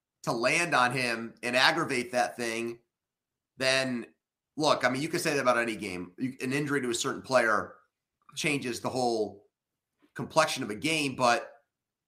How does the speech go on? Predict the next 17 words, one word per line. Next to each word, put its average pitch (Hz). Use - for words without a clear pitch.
it 123
still 180
sounds, 139
at 113
least 139
the 123
Eagles 143
and 104
Hurts, 147
they 120
continue 139
to 151
try 135
to 117
push 156
the 120
narrative 107